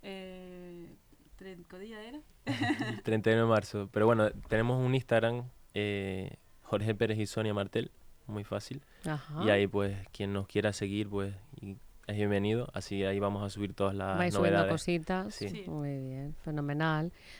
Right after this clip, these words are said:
Speaker 3: Pues nada, estamos aquí ya. Ay, me decías antes, Sonia, porque a mí eso me encanta, que me encanta además siempre el, el,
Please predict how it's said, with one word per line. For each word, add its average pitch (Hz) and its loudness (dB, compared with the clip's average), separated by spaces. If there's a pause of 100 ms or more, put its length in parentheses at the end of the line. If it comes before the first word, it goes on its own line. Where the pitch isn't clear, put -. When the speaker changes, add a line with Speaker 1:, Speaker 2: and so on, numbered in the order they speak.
(180)
Speaker 3:
Pues 170 6
nada, 170 4
estamos 165 0
aquí 175 -2
ya. 170 2
Ay, 226 4
me 202 2
decías 226 0
antes, 254 -2
Sonia, 240 -2
porque 165 -6
a 160 -6
mí 175 -4
eso 185 -10
me 196 -4
encanta, 190 -4
que 147 -6
me 143 -6
encanta 156 -4
además 175 -2
siempre 165 -4
el, 147 -2 (680)
el, 143 -4